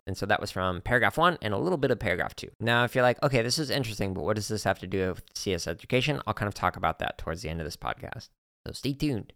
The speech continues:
The next section is titled The Modding Community as a Dispersed Multitude. In this particular section, the author talks about how, while the gaming industry has financial capital,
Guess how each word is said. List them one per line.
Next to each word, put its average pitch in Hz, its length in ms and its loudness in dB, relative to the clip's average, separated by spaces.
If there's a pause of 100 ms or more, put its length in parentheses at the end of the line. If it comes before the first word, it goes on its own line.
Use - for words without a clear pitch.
The 123 80 2
next 214 200 6
section 151 280 4
is 123 60 0
titled 127 320 4
The 101 80 0
Modding 131 420 2
Community 110 540 -2
as 131 320 6
a 113 100 -4
Dispersed 101 480 -4
Multitude. 98 640 -4
In 180 140 0
this 220 100 -2
particular 170 400 -2
section, 127 380 2
the - 120 -2
author 143 200 4
talks 117 320 2
about 98 220 4
how, 95 420 2
while 92 180 2
the 95 80 -4
gaming 139 360 2
industry 104 440 -2
has 92 220 -2
financial 117 480 2
capital, 95 580 0